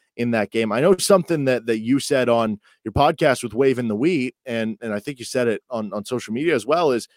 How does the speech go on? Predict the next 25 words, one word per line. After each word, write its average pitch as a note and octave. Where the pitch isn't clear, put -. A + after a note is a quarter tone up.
this D3+
is F3+
K E3
U's D#3
best -
defensive B2
backcourt A2
with, A2+
uh, F#2+
McCullar B2
and G2+
Harris A2+
since A2+
Mario A#2+
Chalmers A#2
and G#2
Russ A2+
Robinson G#2
in A2
the A2+
oh A2+
seven, G#2+
oh G#2+
eight G#2
season. F#2+